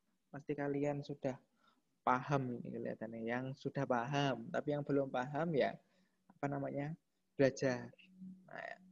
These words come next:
ini yang saya buka, ini Microsoft Excel. Nah, coba dilihat.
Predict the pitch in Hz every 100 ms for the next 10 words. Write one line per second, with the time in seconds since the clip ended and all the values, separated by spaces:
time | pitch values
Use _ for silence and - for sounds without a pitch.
0 | - - _ _ - 180 190 175 170 -
1 | 170 165 151 - - 185 202 180 160 156
2 | 165 - - - 127 - - _ _ _
3 | _ _ - 135 - - _ - - -
4 | - 135 - 135